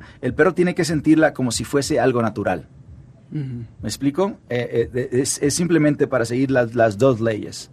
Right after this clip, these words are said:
Speaker 2: Ok.
Speaker 1: Sí, yo estoy de acuerdo con la correa por, por, por, porque
Speaker 2: Control.
Speaker 1: puedes agarrar al perro mucho más rápido y todo eso.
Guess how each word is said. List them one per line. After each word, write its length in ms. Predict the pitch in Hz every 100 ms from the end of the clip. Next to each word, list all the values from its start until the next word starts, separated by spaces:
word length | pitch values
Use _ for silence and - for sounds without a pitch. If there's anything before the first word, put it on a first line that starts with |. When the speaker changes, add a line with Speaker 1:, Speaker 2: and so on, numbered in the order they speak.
| - _ - - -
Speaker 2:
Ok. 200 | 135 117
Speaker 1:
Sí, 140 | 113 90
yo 120 | 117
estoy 260 | 147 - 147
de 60 |
acuerdo 280 | 135 143 143
con 140 | 127 110
la 100 | 101
correa 400 | 123 143 160 160
por, 220 | 110 -
por, 340 | 107 101 92 - -
por, 180 | 95
porque 720 | 80 - _ - - - - -
Speaker 2:
Control. 360 | 170 151 165
Speaker 1:
puedes 140 | 139 143
agarrar 320 | 120 110 131
al 100 | 135
perro 180 | 139 123
mucho 240 | 117 -
más 160 | 104 110
rápido 500 | 131 160 165 151 139
y 40 |
todo 200 | 123 120 104
eso. 260 | 95 -